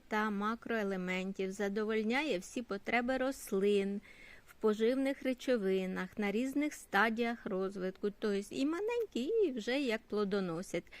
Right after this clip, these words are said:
Спеціально підібрані сполуки амінокислот, фітогормонів та вітамінів стимулюють цвітіння, забезпечують активне формування зав'язі, сприяють зростанню врожайності, підвищ-,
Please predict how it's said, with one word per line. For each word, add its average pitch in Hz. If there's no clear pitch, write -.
Спеціально 285
підібрані 262
сполуки 262
амінокислот, 233
фітогормонів 226
та 220
вітамінів 226
стимулюють 220
цвітіння, 208
забезпечують 254
активне 226
формування 202
зав'язі, 254
сприяють 233
зростанню 214
врожайності, 214
підвищ-, 214